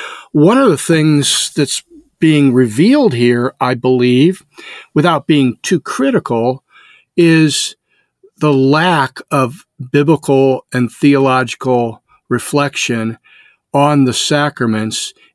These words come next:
in our pastoral training, uh, especially in Reformed churches. It tends to be, like, one class in all your seminary training, and then it's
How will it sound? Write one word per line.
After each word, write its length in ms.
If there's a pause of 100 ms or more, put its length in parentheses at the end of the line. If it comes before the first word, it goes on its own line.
in 140
our 180
pastoral 640
training, 760 (600)
uh, 280
especially 520
in 260
Reformed 600
churches. 580
It 140 (140)
tends 420
to 100
be, 400 (460)
like, 220
one 400
class 640
in 200
all 280
your 160
seminary 400
training, 500 (500)
and 160
then 160
it's 280